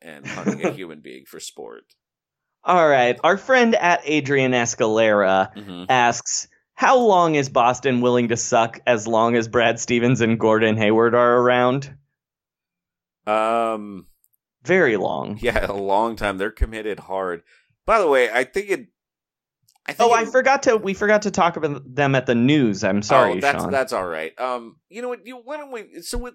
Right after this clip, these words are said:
Speaker 1: there's been roughly a hundred and fifty pieces about the struggling
Speaker 2: What's
Speaker 1: Boston
Speaker 2: wrong
Speaker 1: Celtics
Speaker 2: with the
Speaker 1: and what's wrong
Speaker 2: Boston
Speaker 1: with them.
Speaker 2: Celtics? <laughs>
Speaker 1: Joey,
Speaker 2: Yeah.
Speaker 1: would you like to just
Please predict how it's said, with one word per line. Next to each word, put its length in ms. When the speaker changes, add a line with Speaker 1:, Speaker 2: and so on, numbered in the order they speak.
Speaker 1:
there's 240
been 360
roughly 920
a 60
hundred 380
and 100
fifty 640
pieces 640
about 560
the 100
struggling 360
Speaker 2:
What's 140
Speaker 1:
Boston 160
Speaker 2:
wrong 260
Speaker 1:
Celtics 180
Speaker 2:
with 180
the 80
Speaker 1:
and 80
what's 220
wrong 180
Speaker 2:
Boston 180
Speaker 1:
with 100
them. 140
Speaker 2:
Celtics? 260
<laughs> 20
Speaker 1:
Joey, 220
Speaker 2:
Yeah. 120
Speaker 1:
would 100
you 80
like 160
to 100
just 320